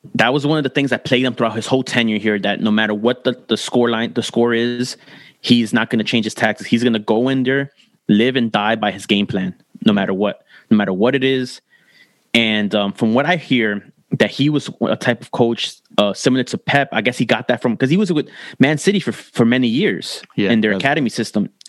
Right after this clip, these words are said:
Speaker 1: uh, coaching up their U nineteens, I think, I believe, at the end, that, um, no matter what the other team is, is, is their game plan, they're gonna come in with the same game plan always. They're gonna go in with their game. They're not gonna adjust to the other team.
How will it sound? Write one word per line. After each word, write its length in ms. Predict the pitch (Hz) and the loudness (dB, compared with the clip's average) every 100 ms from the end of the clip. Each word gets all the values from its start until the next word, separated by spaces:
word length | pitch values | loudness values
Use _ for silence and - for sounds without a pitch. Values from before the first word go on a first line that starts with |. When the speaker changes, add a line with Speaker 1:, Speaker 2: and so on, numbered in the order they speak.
| - | 0
Speaker 1:
uh, 120 | 104 101 | 0 2
coaching 340 | - 127 120 | -2 0 0
up 100 | 113 | 0
their 100 | 110 | 0
U 180 | 101 110 | 2 2
nineteens, 480 | 123 113 110 160 135 | 2 0 0 0 0
I 40 | |
think, 200 | 98 98 | -2 -2
I 20 | |
believe, 340 | 95 - 104 104 | -2 0 0 0
at 140 | 104 | 0
the 80 | 101 | 0
end, 220 | 117 120 - - - - - - _ - | 0 0 -4 -16 -20 -20 -20 -20 _ 0
that, 220 | 107 104 | 2 2
um, 300 | 101 98 - _ _ _ _ _ _ | 0 -2 -6 _ _ _ _ _ _
no 80 | 123 | 2
matter 240 | 117 117 107 | 4 2 0
what 320 | 101 131 - | 0 -2 -2
the 100 | - | -2
other 180 | 120 135 | 0 0
team 340 | 131 - 143 127 | -2 0 0 0
is, 240 | 107 - - | -4 -12 0
is, 340 | 110 101 - - - - _ _ _ _ | 0 0 -10 -18 -20 -20 _ _ _ _
is 160 | 117 107 | 0 2
their 140 | 113 | 0
game 240 | 123 139 151 | 2 0 0
plan, 280 | 151 147 | 0 0
they're 100 | 113 | 0
gonna 200 | 110 123 | 0 -2
come 220 | 117 120 120 | 0 0 2
in 120 | 117 | 0
with 180 | 107 - _ | -4 -8 _
the 80 | - | -4
same 260 | - 117 120 | 2 2 2
game 200 | 117 117 | 0 0
plan 220 | - 110 | 0 0
always. 500 | 107 98 71 - - - _ - | 0 -2 -4 -8 -14 -18 _ 0
They're 80 | 110 | 2
gonna 140 | 113 | 2
go 140 | 110 | 2
in 100 | 117 | 0
with 120 | 104 - | -2 0
their 120 | 113 | 0
game. 200 | 117 120 | 2 0
They're 80 | 113 | 0
not 140 | 117 | 0
gonna 140 | 120 107 | 0 -2
adjust 460 | 107 123 117 - | 0 0 0 -4
to 100 | - | -6
the 140 | 110 110 | 0 0
other 120 | 104 | 0
team. 320 | 104 110 98 | -2 -2 -2